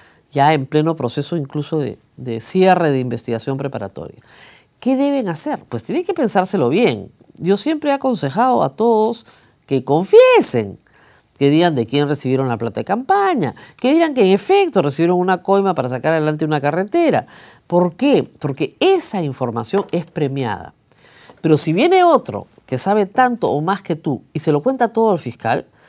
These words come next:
y está exonerado de cumplir pena y de ser procesado, ese te ganó. Y lejos, no solamente no va a ir preso, su empresa va a pagar una reparación civil, no él, y además tiene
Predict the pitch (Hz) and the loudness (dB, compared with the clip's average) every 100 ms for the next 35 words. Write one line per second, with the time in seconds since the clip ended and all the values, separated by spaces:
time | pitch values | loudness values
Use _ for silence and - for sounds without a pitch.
0 | _ _ _ _ - 202 170 - 269 - | _ _ _ _ 2 2 2 -2 -4 -4
1 | 269 220 160 185 214 160 139 196 202 180 | -4 -2 0 0 0 -2 -2 0 2 2
2 | 143 151 277 - 139 127 175 190 190 123 | 2 -4 -6 -6 -4 -2 -4 -6 -4 -4
3 | - 131 127 294 - _ _ _ _ _ | -4 0 0 0 -8 _ _ _ _ _
4 | - 208 285 277 151 107 131 320 - _ | -12 -8 -6 -4 -4 -4 -4 -4 -4 _
5 | _ - 165 165 247 453 - 104 151 214 | _ -4 -2 0 0 -2 -4 -8 -6 -4
6 | 254 254 240 139 160 320 277 180 143 - | -2 -2 -2 0 0 0 0 -2 -4 -4
7 | 320 - _ _ _ _ - _ - 311 | -10 -12 _ _ _ _ -20 _ -4 0
8 | 320 202 214 196 170 165 170 160 151 135 | 0 4 4 4 0 0 -2 -2 -2 -2
9 | 123 - 139 139 131 277 311 - 156 156 | -4 -4 -6 -4 -2 -2 -6 -6 0 2
10 | 151 160 339 - - - _ 175 170 175 | 4 2 0 -6 -18 -20 _ -2 2 4
11 | 175 185 240 427 440 - - _ 226 233 | 2 0 0 0 -2 -10 -16 _ 0 0
12 | 254 | 0